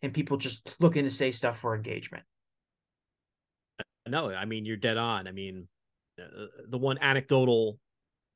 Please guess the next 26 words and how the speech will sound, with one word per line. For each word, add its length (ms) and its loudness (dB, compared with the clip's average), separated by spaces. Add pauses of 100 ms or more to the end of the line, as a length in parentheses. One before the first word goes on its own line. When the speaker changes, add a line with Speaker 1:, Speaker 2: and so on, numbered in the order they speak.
(760)
Speaker 2:
piece 280 0
that 100 2
I 100 6
can 200 -2
give 160 2
you 80 0
that 160 -2
supports 440 0
that 280 -2 (760)
is, 520 0 (1600)
you 100 0
know, 300 -4 (200)
Voices 340 4
of 80 2
Wrestling, 580 2 (1200)
fair 240 4
or 260 6
unfair, 600 0 (540)
um, 360 -2
and, 220 0
and 120 0 (440)
not 180 8
even 200 4
fair 240 0
or 40 -4
unfair, 400 -6